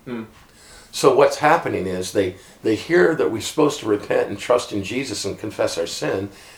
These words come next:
Speaker 2: and that echoes true in here, in their heart, but they've not seen a model
Speaker 1: Yeah.
Speaker 2: of repentance.
Speaker 1: Right.
Speaker 2: And so what happens then is they go through that whole experience, and by the time they're done with high school, they're done playing the game.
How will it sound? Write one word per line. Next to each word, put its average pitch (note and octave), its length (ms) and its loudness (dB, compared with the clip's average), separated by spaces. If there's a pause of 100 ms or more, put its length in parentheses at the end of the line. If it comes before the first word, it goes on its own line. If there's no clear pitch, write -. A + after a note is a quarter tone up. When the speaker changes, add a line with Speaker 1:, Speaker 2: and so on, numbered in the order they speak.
(140)
Speaker 2:
and A#2 540 0 (100)
that B2+ 180 4
echoes D3+ 400 4
true D#3+ 320 4
in G#2+ 140 2
here, G2+ 640 -2 (440)
in A2 120 -4
their G#2 100 2
heart, C#3+ 560 2 (580)
but C#3 140 2
they've B2+ 160 4
not B2 220 -2
seen - 180 -4
a F2+ 60 -4
model - 420 -4 (220)
Speaker 1:
Yeah. A2+ 160 -4
Speaker 2:
of F2 100 -6
repentance. - 640 -8
Speaker 1:
Right. A2+ 280 -6 (240)
Speaker 2:
And A#2+ 160 2
so B2+ 180 6
what A2+ 220 4
happens D3+ 540 0
then G2 200 -2
is G2+ 100 -2
they G2+ 120 -2
go B2+ 180 4
through C3 280 -4
that G#2+ 180 2
whole B2 200 0
experience, F#2+ 840 -4 (340)
and G2+ 80 -8
by G#2 160 4
the - 60 -2
time E3 220 0
they're A#2+ 100 0
done A#2+ 200 2
with - 140 0
high D3+ 160 -2
school, F#2 400 -2
they're A2 140 2
done - 260 -2
playing G#2+ 240 -4
the D#2+ 80 -8
game. G#2 380 -8